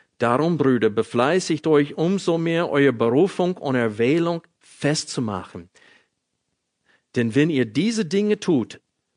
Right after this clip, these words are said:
werdet ihr niemals straucheln. Denn so wird euch reichlich gewährt werden der Eingang in das ewige Reich unseres Herrn und Heiland des Jesus Christus.“ Und ich glaube, genau so meint Paulus diese Aussage in erster Korinther neun,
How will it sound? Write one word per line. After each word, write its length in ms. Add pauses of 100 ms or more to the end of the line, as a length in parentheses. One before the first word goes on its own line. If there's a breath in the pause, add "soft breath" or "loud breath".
werdet 380
ihr 140
niemals 480
straucheln. 680 (720)
Denn 160
so 360
wird 300
euch 340
reichlich 640
gewährt 600
werden 380
der 180
Eingang 480
in 160
das 380
ewige 480
Reich 480
unseres 440
Herrn 220
und 220
Heiland 280
des 160
Jesus 360
Christus.“ 400 (180 loud breath)
Und 80
ich 80
glaube, 300
genau 320
so 180
meint 320
Paulus 540
diese 260
Aussage 640
in 60
erster 280
Korinther 360
neun, 400